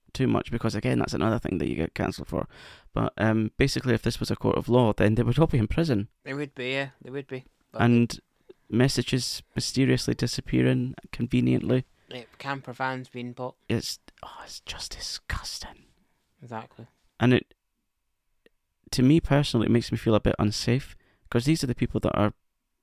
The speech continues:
Speaker 1: running the country.
Speaker 2: Yeah, all they care about is their own agendas and their policies putting through.
Speaker 1: Of
Speaker 2: That's
Speaker 1: course,
Speaker 2: it.
Speaker 1: you, of course they do. And then you get the little, well, the lesser known, sorry, M Ps and M S Ps that actually do good work for people, like our local M Ps, but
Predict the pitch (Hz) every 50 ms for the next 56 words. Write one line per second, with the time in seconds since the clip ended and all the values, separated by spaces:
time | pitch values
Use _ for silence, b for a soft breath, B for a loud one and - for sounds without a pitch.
0 | _ _ _ _ _ _ _ _ _ _ _ _ _ _ - - - 175 196 180
1 | - - - 104 104 107 - - - - 131 147 156 170 170 156 - - 151 151
2 | 156 147 143 123 120 123 131 131 135 139 139 123 - 131 131 139 127 123 113 120
3 | 117 117 113 123 123 120 - - 127 127 127 127 - 127 - - - 107 104 117
4 | - - - 110 - - - - 170 175 - - - - - 135 - - 175 180
5 | - - 160 147 127 113 - - 120 127 127 127 127 127 147 131 - - 127 139
6 | 165 - - 160 143 127 - _ _ _ _ _ _ _ _ _ _ _ _ _
7 | _ _ _ - - _ _ - - _ _ _ _ _ _ _ 139 135 117 120
8 | 120 123 139 160 160 - - 127 117 117 110 107 104 - - - 117 117 110 110
9 | - - 113 113 110 - - 113 113 120 113 107 110 110 113 110 113 - - -
10 | 117 110 - 101 - 131 - - - - 120 - - 117 110 107 - - - 123
11 | 123 - 117 117 135 - - - - - - - 107 - - - 95 - 113 113
12 | - 127 123 127 123 113 117 - - 110 107 107 104 - - 110 104 - - -
13 | 104 101 -